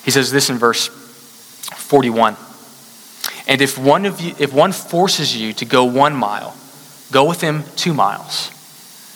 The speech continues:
Now, culturally, what's happening, um, is, is that the, the nation was under Roman rule.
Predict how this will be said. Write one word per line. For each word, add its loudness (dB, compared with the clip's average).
Now, 4
culturally, 2
what's 2
happening, -2
um, 4
is, 4
is 2
that 4
the, 4
the 0
nation 0
was 0
under 4
Roman 2
rule. 2